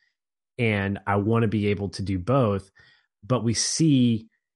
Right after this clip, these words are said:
a guy who wants to, he doesn't w-, he wants to report, but he wants to act first. And so what I, what I dig about this is the fact that we have that duality.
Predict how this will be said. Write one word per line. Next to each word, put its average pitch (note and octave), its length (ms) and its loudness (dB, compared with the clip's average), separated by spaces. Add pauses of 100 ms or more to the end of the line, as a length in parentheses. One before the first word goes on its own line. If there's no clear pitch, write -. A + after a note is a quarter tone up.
(580)
a A#2 80 -2
guy A2 420 2
who G#2 300 -2
wants A#2 540 0
to, G#2 680 0 (680)
he B2+ 60 -2
doesn't E3 220 2
w-, B2+ 260 -4
he C3 100 -2
wants F#3 320 0
to C#3+ 80 0
report, A#2+ 480 0
but G#2+ 120 -2
he G#2+ 60 2
wants A2 360 0
to F#2+ 340 -6 (420)
act G2 420 -2
first. - 520 -8 (300)
And A2 120 -2
so A2+ 380 0 (560)
what C#3 340 0
I, B2+ 180 -2
what C3 200 0
I A#2+ 80 2
dig D#3+ 200 4
about A2 260 0
this G#2+ 220 -2
is G2+ 100 -2
the G#2 80 -2
fact A2 200 -2
that A#2+ 60 -4
we A2+ 100 -2
have A#2 180 -2
that A#2 160 -4
duality. A2 640 0